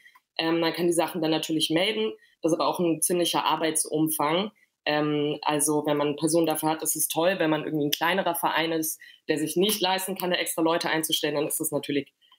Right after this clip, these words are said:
äh, natürlich schwierig. Ähm, ja, und dann versucht man, werden, wird natürlich auch oft von den Leuten versucht, diese, diese Filter dort zu umgehen, also indem man bestimmte Zeichen, also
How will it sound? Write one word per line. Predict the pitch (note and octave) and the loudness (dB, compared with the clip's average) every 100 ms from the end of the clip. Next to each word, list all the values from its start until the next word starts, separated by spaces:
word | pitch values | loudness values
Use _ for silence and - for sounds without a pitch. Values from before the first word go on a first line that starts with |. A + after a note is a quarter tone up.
| - | -6
äh, | D3+ D3+ | -2 0
natürlich | D3 D3+ C#3 | -2 -2 -2
schwierig. | - F3 E3+ C3+ D#3+ - - - _ _ _ _ | -2 2 0 2 -2 -2 -8 -12 _ _ _ _
Ähm, | D3 C#3+ C#3+ C#3+ C#3+ C#3 _ _ _ _ _ _ _ | 0 2 2 2 0 -2 _ _ _ _ _ _ _
ja, | F#3 D3 - | 0 0 0
und | D#3+ | 0
dann | E3+ | 0
versucht | E3 E3+ G3+ - | -2 -2 -4 0
man, | F3+ E3 D#3 - - - | 0 2 -2 -8 -8 -2
werden, | E3+ F3 D#3+ | 0 0 -2
wird | F3+ F#3+ | -2 0
natürlich | F#3 G3+ G3+ | -2 -2 -2
auch | F3 | -2
oft | - F#3 - | 0 0 0
von | F#3 | 2
den | F3 | 2
Leuten | F3 E3+ E3+ | 2 0 -2
versucht, | F3 E3 G3 - | 0 0 -2 0
diese, | F3+ D#3+ E3 D#3+ D#3+ - - _ _ - | 2 4 2 2 -2 -8 -20 _ _ 0
diese | E3+ D#3+ | 2 2
Filter | D#3+ G3 A3 G#3+ F#3 | 2 2 2 0 2
dort | F3 E3+ - | 2 2 0
zu | E3+ | 0
umgehen, | D3+ D#3 D#3+ D#3+ | -2 0 0 0
also | B2+ C3+ D3 | -4 -4 -2
indem | C#3+ D#3 | 0 2
man | D3+ D3+ D3 | 2 0 0
bestimmte | D3+ - D#3 D#3 D3 | -2 0 0 0 0
Zeichen, | - E3 F3+ G3+ - F3 | 0 0 0 -2 -6 -4
also | D#3 C#3+ C#3 | -4 -2 -4